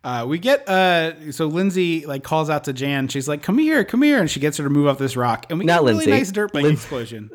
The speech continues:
Speaker 2: Lindsay is her name in Halloween.
Speaker 1: Yeah, you're right. <laughs> Ellie
Speaker 2: Ellie.
Speaker 1: is her name.
Speaker 2: Ellie has a
Speaker 1: I hundred
Speaker 2: premonition.
Speaker 1: percent wrote down Lindsay. That's very funny. Uh, yeah, uh, Ellie. And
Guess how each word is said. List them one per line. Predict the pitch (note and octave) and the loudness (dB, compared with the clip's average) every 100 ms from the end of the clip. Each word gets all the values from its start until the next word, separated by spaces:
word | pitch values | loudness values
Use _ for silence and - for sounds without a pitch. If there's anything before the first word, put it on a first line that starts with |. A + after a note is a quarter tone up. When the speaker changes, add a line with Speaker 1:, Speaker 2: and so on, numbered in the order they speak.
| - | -4
Speaker 2:
Lindsay | C#3 D3+ D#3 D#3+ | 2 2 4 4
is | D3+ | 4
her | D#3+ | 2
name | C#3+ B2+ A#2+ | 4 4 4
in | |
Halloween. | A2 G#2+ G#2 - A#2 B2 - _ _ _ _ | 4 2 2 0 0 -2 -6 _ _ _ _
Speaker 1:
Yeah, | D#3 D#3+ | -2 0
you're | C#3 C3+ | 0 0
right. | C3+ G#2+ C#3 | -2 -4 -6
<laughs> | D3 A#3+ G3 D4 | 0 0 2 0
Ellie | - D3+ B2+ A2 F3+ | 2 0 -2 -4 0
Speaker 2:
Ellie. | D#3 A#2+ | 2 4
Speaker 1:
is | A#2 | 0
her | |
name. | A#2 A2+ C3 - _ _ - | -2 -8 -10 -12 _ _ 0
Speaker 2:
Ellie | D3 D#3+ | 2 4
has | D#3+ C#3+ | 4 2
a | - | 2
Speaker 1:
I | |
hundred | C#3+ | 2
Speaker 2:
premonition. | A#2+ - G3 | 4 4 2
Speaker 1:
percent | D3+ F#3 G3 | 0 0 0
wrote | F3 F3 | 0 0
down | E3 E3 D#3 | 0 0 0
Lindsay. | E3+ C#3 A#2+ | -4 -2 -4
That's | C3 C3+ | -4 -6
very | C#3 C#3+ C#3 | -6 -4 -4
funny. | C3+ B2+ G2+ - - - - | -4 -6 -8 -16 -20 -20 -2
Uh, | D3 C3+ B2 C3 | 2 4 4 2
yeah, | C3+ G2 - | 0 -2 -4
uh, | C#3+ B2 B2 | -2 -2 -2
Ellie. | D#3 E3 D3+ B2+ | 0 2 0 -4
And | B2+ | -6